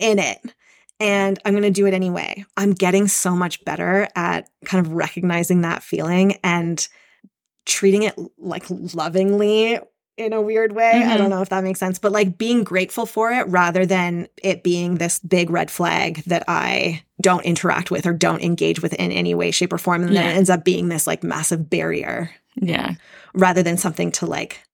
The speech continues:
Speaker 1: go out and play with and engage with in a way that, like, isn't so definitive.
Speaker 2: It's not controlling you. You're kind of controlling it in a way.
Speaker 1: Yeah. And I mean, sometimes it does control me. Sometimes I'm like,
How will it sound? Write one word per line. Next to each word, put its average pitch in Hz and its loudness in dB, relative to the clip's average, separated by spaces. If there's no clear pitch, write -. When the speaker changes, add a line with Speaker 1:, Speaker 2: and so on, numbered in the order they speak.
Speaker 1:
go 208 4
out 196 2
and 196 2
play 214 2
with - -2
and 180 -2
engage 226 2
with 196 4
in 196 4
a 180 2
way 165 -2
that, 160 -6
like, 156 -6
isn't 170 0
so 160 -2
definitive. - -4
Speaker 2:
It's - -2
not 190 4
controlling 165 2
you. 156 2
You're 156 0
kind 160 -4
of 156 -8
controlling 165 -2
it 156 -4
in 165 -2
a 165 -4
way. 170 -4
Speaker 1:
Yeah. 311 4
And 247 0
I 254 0
mean, 254 0
sometimes 294 0
it 190 4
does 185 0
control 175 -4
me. 175 -2
Sometimes 175 -2
I'm 156 -6
like, - -12